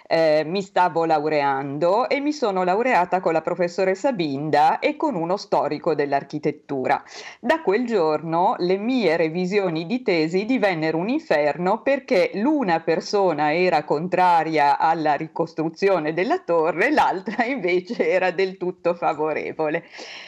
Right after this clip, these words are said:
Questo in realtà, eh, mi ha portato, eh, non solo a seguire il problema, ma mi ha portato a una riflessione, eh, sulle modalità degli accadimenti, eh, calamitosi.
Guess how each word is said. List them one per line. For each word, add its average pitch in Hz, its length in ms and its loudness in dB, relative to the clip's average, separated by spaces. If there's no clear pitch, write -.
Questo 302 240 2
in 262 80 4
realtà, 254 640 4
eh, 185 460 2
mi 180 200 -2
ha 196 120 2
portato, 226 1120 0
eh, 170 260 0
non 170 240 -2
solo 214 500 2
a 156 200 0
seguire 180 580 -2
il 165 100 -4
problema, 208 640 0
ma 202 300 0
mi 202 120 -2
ha 196 100 2
portato 214 440 0
a 247 60 2
una 196 180 2
riflessione, 214 880 -2
eh, 196 260 4
sulle 240 600 -2
modalità 220 1000 0
degli 170 320 -2
accadimenti, 170 1600 -2
eh, 160 280 0
calamitosi. 156 1040 -2